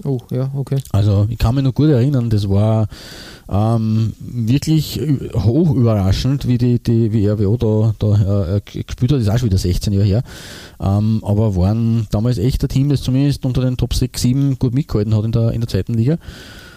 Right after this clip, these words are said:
Speaker 2: Und sind eben noch knapp am Aufstieg vorbeigefahren und, äh, haben ihre letzte, ihre bisher, äh, achtzehn Zweitligaspielzeiten, äh, dann zweitausendzehn, zweitausendelf,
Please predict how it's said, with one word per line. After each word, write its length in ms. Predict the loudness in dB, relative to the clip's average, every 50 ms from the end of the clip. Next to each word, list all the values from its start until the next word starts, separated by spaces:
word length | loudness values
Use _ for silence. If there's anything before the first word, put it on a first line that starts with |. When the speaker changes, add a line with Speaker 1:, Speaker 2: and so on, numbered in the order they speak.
| -20 -20 -14 -6
Speaker 2:
Und 360 | -2 0 0 0 0 0 0
sind 180 | 0 0 0
eben 140 | 0 0 0
noch 100 | 0 0
knapp 200 | 0 0 -2 0 0
am 80 | 0
Aufstieg 280 | 0 0 -2 -4 -6 -4
vorbeigefahren 1040 | -4 -2 -2 0 0 0 0 -2 -4 -4 -2 -2 0 0 0 0 2 0 0 0 -2
und, 340 | -2 0 0 0 0 -2 -2
äh, 20 |
haben 300 | 0 2 2 2 2 2
ihre 200 | 2 2 2 2
letzte, 500 | 2 2 0 0 0 -2 -2 0 0 0
ihre 260 | 0 0 0 0 0
bisher, 520 | 0 -2 -4 -2 0 0 2 2 2 0 0
äh, 200 | -2 -2 0 0
achtzehn 260 | -2 -2 -2 -2 -2
Zweitligaspielzeiten, 840 | 0 0 0 0 0 0 0 -2 -2 -2 0 -2 -2 -2 -2 -4 -4 -6 -10 -18 -20 -20 -16 -8
äh, 220 | -4 -2 0 0 0
dann 140 | -2 -2 -2
zweitausendzehn, 600 | 0 0 0 0 -2 -4 -4 -2 0 0 0 2
zweitausendelf, 800 | 2 2 0 0 -2 -2 -2 0 2 2 2 0 -2 -4 -10 -14